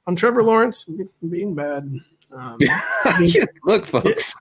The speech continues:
Speaker 1: he might not be bad, but he's really, really struggling. Is it getting to the point where he cannot support –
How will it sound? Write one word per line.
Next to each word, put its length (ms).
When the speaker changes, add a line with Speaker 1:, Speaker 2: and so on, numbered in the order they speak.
Speaker 1:
he 100
might 300
not 240
be 80
bad, 340
but 100
he's 200
really, 340
really 200
struggling. 480
Is 120
it 140
getting 240
to 60
the 80
point 340
where 100
he 140
cannot 320
support – 440